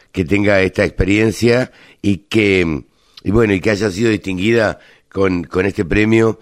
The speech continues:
eh, por las mujeres rurales, porque, eh, la verdad es que no todas, eh,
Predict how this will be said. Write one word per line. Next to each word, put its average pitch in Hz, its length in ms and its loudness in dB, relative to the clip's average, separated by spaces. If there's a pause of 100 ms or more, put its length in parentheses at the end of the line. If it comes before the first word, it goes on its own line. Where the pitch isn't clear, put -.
(180)
eh, 85 340 0
por 82 300 -2
las 82 160 -2
mujeres 87 360 -2
rurales, 98 520 0
porque, 78 480 -4 (320)
eh, 85 540 0
la 82 160 -4
verdad 90 240 0
es - 60 -8
que 95 120 -6
no 95 220 -2
todas, 101 580 -2 (280)
eh, 90 360 0